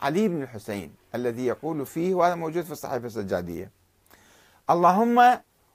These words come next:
وأصحاب محمد صلى الله عليه وآله خاصة الذين أحسنوا الصحبة، والذين أبلوا البلاء الحسن في نصره،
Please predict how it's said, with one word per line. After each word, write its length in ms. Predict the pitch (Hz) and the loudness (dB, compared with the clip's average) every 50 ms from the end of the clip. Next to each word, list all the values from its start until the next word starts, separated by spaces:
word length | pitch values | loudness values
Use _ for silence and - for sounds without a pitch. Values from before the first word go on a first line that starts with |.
| _ _ - | _ _ 0
وأصحاب 640 | 147 143 - - 160 - - - 170 196 220 240 240 | 2 4 4 4 2 -2 -6 0 2 4 4 6 6
محمد 640 | 233 202 185 160 156 190 196 185 160 143 131 127 | 4 2 2 0 0 0 2 2 2 2 0 -2
صلى 280 | 120 - 131 123 117 110 | -4 -4 -4 -2 -2 -2
الله 320 | 110 107 95 101 98 87 | 0 0 -2 -2 -2 -4
عليه 320 | 71 78 95 95 95 92 90 | -4 -4 -4 -6 -6 -6 -6
وآله 420 | - - 98 95 95 95 95 101 - _ _ _ | -6 -4 -4 -4 -4 -8 -12 -16 -18 _ _ _
خاصة 840 | - - - 165 180 190 196 190 - - 147 - - 131 104 95 - _ _ _ _ _ _ _ _ _ _ _ - | -14 -4 0 4 4 4 4 2 0 -6 -6 -4 -4 -4 -4 -6 -8 _ _ _ _ _ _ _ _ _ _ _ 0
الذين 500 | 156 180 185 175 160 160 202 233 240 226 | 2 4 4 4 4 4 2 4 4 2
أحسنوا 880 | 226 - - 220 233 240 - - - - - 190 180 170 160 151 - - | 2 2 2 0 0 0 -4 -10 -10 -6 -4 -4 -2 -2 -4 -4 -4 -6
الصحبة، 560 | 120 - - - 113 - 117 101 95 78 - _ _ _ _ _ _ _ _ _ _ _ _ _ _ - | -8 -10 -12 -16 -16 -12 -10 -8 -8 -8 -10 _ _ _ _ _ _ _ _ _ _ _ _ _ _ -2
والذين 480 | 135 143 160 170 170 170 202 220 214 | 0 2 2 4 2 4 4 2 4
أبلوا 520 | 220 - - 240 220 226 214 214 208 208 202 | 4 4 4 4 4 6 6 8 8 8 8
البلاء 520 | 196 170 151 165 175 185 208 220 131 - | 6 6 4 4 6 6 4 4 4 0
الحسن 460 | 196 185 - - 226 208 220 226 202 | -2 -2 -4 -8 -6 -4 -4 -4 -4
في 140 | 180 147 170 | -4 -4 -4
نصره، 540 | 156 151 139 - - 113 113 110 104 92 82 | -6 -6 -6 -6 -8 -8 -8 -8 -8 -10 -12